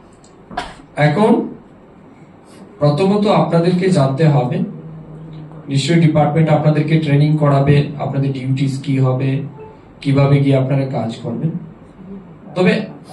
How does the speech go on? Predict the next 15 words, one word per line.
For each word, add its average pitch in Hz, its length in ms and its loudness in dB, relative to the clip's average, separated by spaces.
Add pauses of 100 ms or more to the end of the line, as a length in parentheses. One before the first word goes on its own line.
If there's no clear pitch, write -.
(100)
আজকের 240 520 2
দিন 208 260 2
পর্যন্ত 160 540 2 (2000)
আপনাদের 185 640 4 (420)
থিংকিং, 170 680 4
আপনাদের 165 540 0
চিন্তাধারা, 156 840 4
আপনাদের 156 440 2
চলাফেরা 151 680 2
সবকিছু 233 600 -4
হয়তো 165 240 4
ডিফারেন্ট 135 500 -2
ছিল 147 260 0
বা 143 260 -2
থাকবে। 131 400 -4